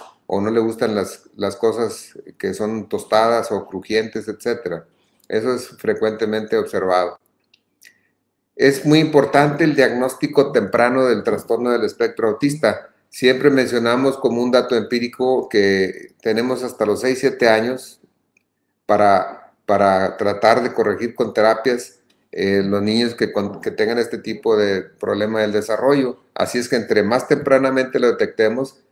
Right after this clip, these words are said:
tenemos una mayor ventana de tiempo para poder ayudarles a estos chicos. Lo ideal sería detectarlos entre el año y dos años de edad, sería lo ideal. Por propósitos, eh, eh, de tipo funcional, de, de, de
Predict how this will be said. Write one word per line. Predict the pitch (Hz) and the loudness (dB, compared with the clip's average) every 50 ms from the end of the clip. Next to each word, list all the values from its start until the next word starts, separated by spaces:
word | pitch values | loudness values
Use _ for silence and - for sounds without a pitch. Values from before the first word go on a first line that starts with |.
| _ _ _ | _ _ _
tenemos | - 107 104 107 117 120 117 | -6 -4 -2 -2 -2 -2 -2
una | 123 127 127 | -2 -2 -2
mayor | 123 113 107 104 101 107 117 117 | 0 0 2 2 4 4 4 2
ventana | 120 113 104 - 117 113 117 | 0 0 0 0 0 0 2
de | 113 110 104 | 0 0 -2
tiempo | - - 110 110 107 110 117 - | 0 0 0 0 0 0 -4 0
para | 107 98 95 90 82 - - - _ _ _ _ - | 0 2 2 2 0 -2 -6 -16 _ _ _ _ -2
poder | - 101 101 104 104 | 0 2 2 4 4
ayudarles | 113 107 101 92 92 95 92 98 95 - | 4 2 2 2 0 0 0 -2 -6 -4
a | 104 92 | -4 -6
estos | 90 - - 95 - | -6 -6 -8 -10 -10
chicos. | - 90 87 - - - 90 - _ _ _ _ _ - | -10 -16 -16 -10 -10 -10 -10 -10 _ _ _ _ _ -6
Lo | - 101 | 0 2
ideal | 104 110 117 - | 2 2 2 2
sería | - 123 113 113 117 120 120 | 0 0 2 4 4 4 4
detectarlos | 120 107 92 - - - - 110 110 113 123 110 110 | 4 2 2 0 -4 0 2 2 2 2 2 -2 -2
entre | 110 98 - 101 98 95 | -4 -6 -2 -2 -2 0
el | 95 98 107 | 0 2 2
año | 107 110 113 113 | 0 2 2 0
y | 107 | 0
dos | 107 104 104 | 0 0 0
años | 110 107 104 107 104 98 | -2 -2 -2 -2 -2 -2
de | 98 95 | -2 -2
edad, | 92 95 98 104 107 - - _ _ _ | 0 2 2 0 0 -2 -8 _ _ _
sería | _ - 110 95 101 104 104 | _ -8 -4 -2 0 0 2
lo | 101 98 98 | 2 0 0
ideal. | 95 104 113 113 117 - - - _ _ _ _ _ _ _ _ _ _ _ - | 2 2 0 0 0 -4 -10 -16 _ _ _ _ _ _ _ _ _ _ _ 0
Por | 120 117 113 - | 0 2 2 2
propósitos, | 117 123 - - 139 143 143 - 156 - - 165 156 143 - | 0 0 0 2 0 0 0 0 -4 0 0 0 2 2 2
eh, | 139 117 104 - | 2 2 0 -2
eh, | - 107 107 101 - - - | -4 -2 -2 -2 -4 -4 -6
de | 104 - | -6 -6
tipo | - - 117 113 117 - 135 131 127 120 113 104 98 98 | -6 -8 -10 -8 -4 0 2 4 6 6 6 4 4 2
funcional, | - 120 117 98 - 117 110 107 104 107 113 117 113 110 | 0 -2 -2 0 2 2 2 2 2 2 2 2 2 4
de, | 107 104 98 92 90 - | 4 4 4 4 0 0
de, | - 98 95 92 92 87 - - | -2 -2 -2 0 -2 -2 -4 -4
de | 92 98 95 95 95 95 95 95 - | -4 -4 -2 -2 -2 -2 -4 -4 -6